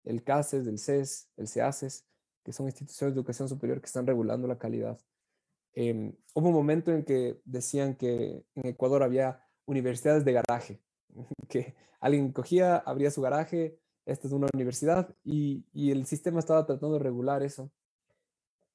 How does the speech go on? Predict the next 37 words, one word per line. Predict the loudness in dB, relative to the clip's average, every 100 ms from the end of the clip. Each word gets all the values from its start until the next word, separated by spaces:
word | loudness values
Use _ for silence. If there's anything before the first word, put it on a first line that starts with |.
| _
Y | -4 -2 0 -2 -2
en | 0
todo | 4 4
esto, | 4 -2 _ -4 -2 -2 -6 -20 -20 _ _ _ _ _ _ _
em, | -4 -4 -4 -8 -12 _ _ _ _
tuve | 2 6
la | 4
suerte | 2 -2 0
de, | 0 0 -2
de | -2
hablar | 0 2 2
con | -2 -6
un, | -4 -4 -6 -6
un | -6 -4
ex | -4 -2
ministro | -2 -2 -4 -4 -4 -6
de | -6 -4
Educación | -4 -4 -8 -6 -8
Superior, | -4 -2 0 -2 _ _ _ _ _
bastante | -6 -4 0 2 4
alineado | 4 4 0 2 2
a | 2
la | 0
izquierda, | -6 -2 0 0 -2 -4 -8
y | -10 -8
en, | -8 -8
y | -4
en | -2
esa, | -2 0 0 0 -2 _ _ _ _ -2
en | 0
esa | 0
conversación, | 0 0 0 -2 -2 -2 -6 _ _ _ _ _ _ _ _ _ _ _ -4
él | 0
me | 0
contó | 0 0 4
algunas | 4 4 0
cosas | -2 -6 -2 -2